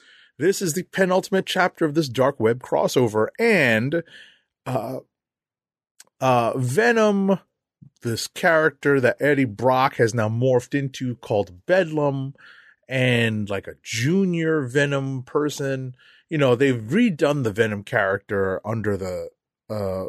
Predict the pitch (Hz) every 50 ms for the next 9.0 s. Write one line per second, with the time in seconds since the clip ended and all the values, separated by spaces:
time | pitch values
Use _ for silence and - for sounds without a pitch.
0 | - _ _ _ _ _ _ - 131 127 120 117 101 107 113 139 139 123 113 113
1 | - - - - 117 113 104 101 95 90 85 - _ _ - - _ _ _ _
2 | _ _ - - 92 90 87 85 82 82 82 80 78 71 _ _ _ _ _ _
3 | 113 107 95 107 117 139 185 - 254 214 175 160 147 139 135 131 131 _ _ _
4 | - 131 127 127 123 120 120 120 113 110 110 - 143 123 110 107 107 104 98 -
5 | - - 185 160 165 151 131 120 120 117 117 107 104 104 104 95 87 - - -
6 | 110 90 82 80 85 - 135 156 165 151 143 139 135 131 - - 95 92 95 92
7 | - - 107 98 95 92 107 123 143 143 131 123 123 117 110 - - - - 95
8 | 98 95 - - - - 87 82 85 82 80 _ - 104 95 90 90 82 82 -